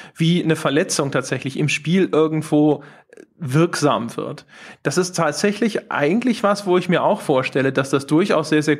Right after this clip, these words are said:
cool sein kann. Also auch gerade, wenn ich an sowas wie Max Payne denke, wenn du dann irgendwo eingeschränkter wärst in deiner Bewegungsfähigkeit, also wie beweglich deine Spielfigur ist, dann wäre das ja eine ganz erhebliche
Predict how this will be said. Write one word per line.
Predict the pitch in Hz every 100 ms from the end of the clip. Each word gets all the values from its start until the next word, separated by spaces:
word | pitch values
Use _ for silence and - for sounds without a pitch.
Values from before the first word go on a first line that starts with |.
| -
cool | 196
sein | 170 143 104 107
kann. | - - -
Also | - 147 151
auch | 151
gerade, | - 117 151 254
wenn | 208
ich | 190 175
an | 156
sowas | 160 170
wie | 165
Max | 139 131 -
Payne | 135 160 214
denke, | 135 127 127 202 - - - -
wenn | 160
du | 156
dann | 147 143 147
irgendwo | 165 170 165 147
eingeschränkter | 127 147 208 - 139 139 135
wärst | 123 123 135
in | 143
deiner | 131 127 117
Bewegungsfähigkeit, | - - 135 147 196 247 190 151 139 - - - 165 262 170 - 147 127
also | 131 131 131
wie | 147
beweglich | 139 143 180 240 -
deine | 147 131
Spielfigur | - 202 214 160 127
ist, | 131
dann | 131 135
wäre | 156
das | 160
ja | 143
eine | 127
ganz | 113 123 190 -
erhebliche | 147 135 202 220 156 156 147 135 120